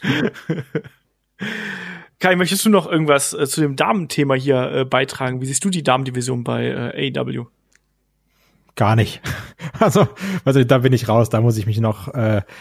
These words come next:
Speaker 2: reinarbeiten.
Speaker 1: Gut, gibt's auch nicht so viel zu sehen, deswegen ist das auch gar nicht so verkehrt.
Speaker 2: Ja, wenig zur
Speaker 1: Werden wir
Speaker 2: Arbeit.
Speaker 1: sehen, was da,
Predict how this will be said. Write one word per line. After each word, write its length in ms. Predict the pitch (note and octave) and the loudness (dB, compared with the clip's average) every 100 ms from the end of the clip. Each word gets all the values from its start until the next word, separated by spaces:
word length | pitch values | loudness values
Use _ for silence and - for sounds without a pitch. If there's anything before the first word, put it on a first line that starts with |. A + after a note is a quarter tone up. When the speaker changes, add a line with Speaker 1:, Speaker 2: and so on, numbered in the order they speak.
| - - - | -20 -18 -2
Speaker 2:
reinarbeiten. 720 | A2+ A2+ G#2+ G#2+ G#2+ B2 A2 - _ _ _ _ | 0 2 2 2 0 0 -4 -6 _ _ _ _
Speaker 1:
Gut, 280 | C#3+ C3 - | -8 -8 -6
gibt's 160 | D#3 A#3+ | -2 2
auch 100 | E3 | 2
nicht 120 | E3+ | 2
so 80 | D#3+ | 2
viel 160 | E3 | 0
zu 100 | D3 | 0
sehen, 160 | C#3 D3 | 2 2
deswegen 300 | C3+ - B2+ | 0 -2 -6
ist 100 | B2 | -8
das 120 | B2+ | -12
auch 100 | A#2 | -10
gar 120 | C3 | -10
nicht 120 | B2 | -10
so 80 | B2 | -12
verkehrt. 400 | - E3 B2 - - | -14 -10 -10 -10 -4
Speaker 2:
Ja, 100 | E3 | 2
wenig 180 | F#3 G3 | 2 4
zur 140 | F3+ | 4
Speaker 1:
Werden 120 | F#3 C4+ | 4 4
wir 80 | |
Speaker 2:
Arbeit. 120 | A#3 A#3 | 4 4
Speaker 1:
sehen, 120 | G#3+ | 4
was 180 | E3+ - | 2 4
da, 240 | D3 | 2